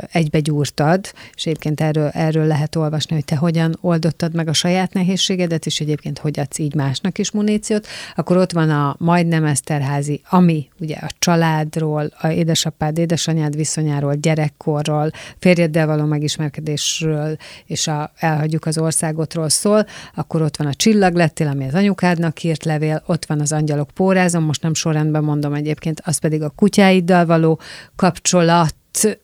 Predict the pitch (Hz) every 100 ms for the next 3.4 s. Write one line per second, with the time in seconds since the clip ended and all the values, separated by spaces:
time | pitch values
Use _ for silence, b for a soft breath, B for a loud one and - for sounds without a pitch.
0 | - 190 185 - - 214 190 180 220 -
1 | - 170 165 156 - - 151 147 143 147
2 | 156 143 - 160 147 147 143 160 202 220
3 | 240 240 247